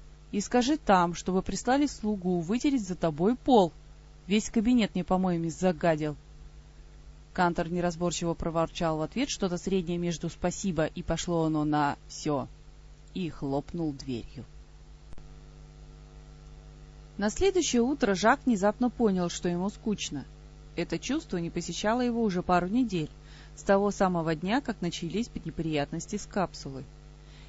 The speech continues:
Эти недели были настолько насыщены разнообразными переживаниями,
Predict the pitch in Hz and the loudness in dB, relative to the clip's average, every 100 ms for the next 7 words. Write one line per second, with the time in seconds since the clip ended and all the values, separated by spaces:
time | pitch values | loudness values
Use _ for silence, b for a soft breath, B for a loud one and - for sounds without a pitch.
0 | B 208 240 240 226 214 277 302 220 190 | B -2 0 2 0 2 2 4 4 4
1 | 196 196 196 220 196 196 196 - 226 - | 2 0 0 -2 0 0 0 0 -2 0
2 | 180 180 175 180 180 185 175 165 165 170 | -2 -2 0 0 2 2 2 0 -2 -2
3 | 175 185 240 285 240 185 160 147 | -2 0 2 4 4 2 -2 -4